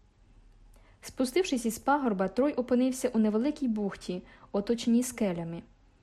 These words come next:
Трой отямився від журби, вирішив відпочити і покупатися,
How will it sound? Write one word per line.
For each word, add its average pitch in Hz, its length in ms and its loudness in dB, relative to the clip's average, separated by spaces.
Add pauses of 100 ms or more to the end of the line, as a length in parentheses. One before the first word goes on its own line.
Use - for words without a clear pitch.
(500)
Трой 254 200 8
отямився 226 580 2
від 208 180 0
журби, 208 400 0 (460)
вирішив 220 400 6
відпочити 208 540 -2
і 277 120 -4
покупатися, 202 760 -6